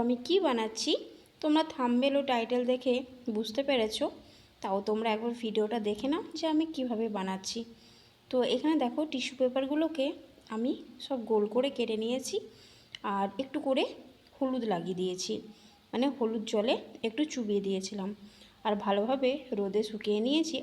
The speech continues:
আর একটা একটা করে এখানে পাপড়ি এখন ছাড়িয়ে নেব। তো আজকে আমি বানাবো গোলাপ ফুল। তো আমি বেশিরভাগই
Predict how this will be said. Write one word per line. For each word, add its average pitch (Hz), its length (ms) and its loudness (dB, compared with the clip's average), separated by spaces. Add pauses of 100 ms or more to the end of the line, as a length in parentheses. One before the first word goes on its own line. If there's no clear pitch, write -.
আর 226 80 -2 (160)
একটা 214 200 -8
একটা 226 240 -4
করে 208 280 -2
এখানে 233 200 -2 (100)
পাপড়ি 196 320 -6
এখন 214 240 0 (120)
ছাড়িয়ে 196 380 -4
নেব। 170 200 -6 (840)
তো 269 40 2 (100)
আজকে 240 320 0 (100)
আমি 302 140 4
বানাবো 226 400 -2 (300)
গোলাপ 208 320 2
ফুল। 370 160 0 (560)
তো 247 100 4 (340)
আমি 285 160 2
বেশিরভাগই 269 680 0